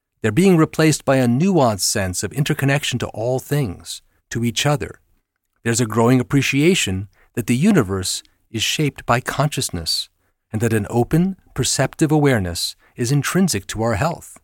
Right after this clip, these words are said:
But for each of us, learning to maintain that level of presence does not come easy. The opportunities are huge.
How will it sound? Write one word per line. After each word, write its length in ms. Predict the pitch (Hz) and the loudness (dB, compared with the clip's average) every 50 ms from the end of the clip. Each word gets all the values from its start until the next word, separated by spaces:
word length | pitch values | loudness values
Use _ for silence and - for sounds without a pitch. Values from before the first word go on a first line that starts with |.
| _ _ _ _ _ _ _ _ _ _ _ _ _ | _ _ _ _ _ _ _ _ _ _ _ _ _
But 160 | - 107 - | -10 -8 -6
for 140 | - 110 101 | -4 -4 -2
each 240 | - 208 - - 156 | 0 -2 0 0 0
of 100 | 110 95 | 0 0
us, 400 | 87 87 - - - - - - _ _ _ _ _ _ 110 | -4 -6 -8 -8 -10 -10 -12 -16 _ _ _ _ _ _ -2
learning 220 | 123 131 139 143 | 2 2 4 2
to 120 | 123 - 127 | 2 2 0
maintain 560 | 117 113 113 107 - - 139 151 175 175 170 | 0 0 0 -2 -4 -2 0 0 2 2 2
that 160 | 165 160 156 | 2 0 0
level 300 | 151 147 151 139 156 160 | 0 0 0 0 0 0
of 100 | 156 - | -2 -2
presence 600 | - - 147 139 120 107 95 92 - - - - _ _ _ _ _ _ _ | 0 0 0 0 0 -2 -4 -4 -6 -8 -8 -10 _ _ _ _ _ _ _
does 160 | - 113 110 | -4 -2 -2
not 300 | 107 110 110 120 131 - | 0 0 0 -2 -2 -4
come 220 | - - 139 123 110 | -4 -4 -2 -2 0
easy. 360 | 107 110 95 92 82 78 - _ _ _ _ _ _ _ _ _ _ _ _ _ _ _ _ _ _ _ | -2 -4 -4 -6 -8 -12 -16 _ _ _ _ _ _ _ _ _ _ _ _ _ _ _ _ _ _ _
The 80 | - 113 | 0 2
opportunities 680 | 120 120 - 107 - - 170 175 151 101 101 98 87 95 | 2 2 0 -2 -4 0 2 2 2 2 0 -2 -2 -2
are 60 | 92 | -4
huge. 640 | 80 - 139 135 120 98 85 78 - - - - | -4 -2 -2 -2 0 -2 -2 -6 -8 -8 -10 -10